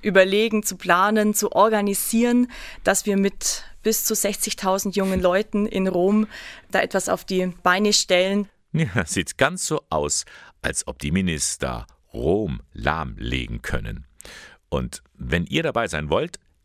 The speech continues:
Speaker 2: meldet euch an über eure Pfarrei. Morgen beginnt die Bewerbungsphase für die Teilnehmenden aus der Diözese Eichstätt. Alle Infos und wie man sich bewirbt, die stehen im Internet unter minis eichstätt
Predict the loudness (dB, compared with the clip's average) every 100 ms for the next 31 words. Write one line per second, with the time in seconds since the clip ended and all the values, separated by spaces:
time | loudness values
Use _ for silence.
0 | _ -8 -4 -4 -2 -4 -2 -4 -4 -4
1 | -4 -4 -4 -6 -6 -4 -4 -6 -10 -16
2 | -8 -2 -2 -2 -6 -8 _ _ -8 -4
3 | -8 -6 -6 -4 -2 -2 -2 -8 -8 -6
4 | -6 -6 -8 -8 -8 -4 -4 -2 -2 -2
5 | -2 -4 -10 _ -10 -8 -10 -10 -10 -8
6 | -8 -6 -8 -12 -12 -10 -8 -10 -10 -12
7 | -12 -12 -6 -4 -4 -4 -4 -2 -4 -8
8 | -16 -20 -20 _ -8 -4 -4 -6 -8 -4
9 | -2 -2 -4 -16 _ _ -6 -4 -4 -4
10 | -4 -4 -4 -6 -12 -20 _ -8 -6 -2
11 | -2 -2 -2 -4 -6 _ _ -4 -2 0
12 | -2 -6 -8 -6 -8 -6 -6 -10